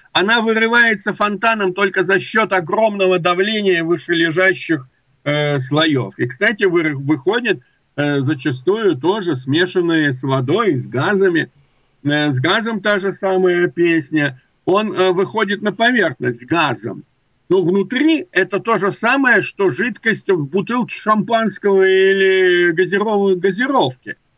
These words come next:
То есть там-то он растворён в этой во-, в этой воде.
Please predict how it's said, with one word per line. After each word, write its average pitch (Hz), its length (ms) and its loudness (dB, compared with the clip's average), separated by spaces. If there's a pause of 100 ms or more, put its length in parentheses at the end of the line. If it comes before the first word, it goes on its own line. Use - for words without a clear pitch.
(500)
То 175 140 2
есть 156 260 -2
там-то 165 420 0
он 160 160 2
растворён 170 760 0
в 147 40 2
этой 131 360 0
во-, 156 280 -2
в 139 80 -2
этой 131 320 0
воде. 143 400 -2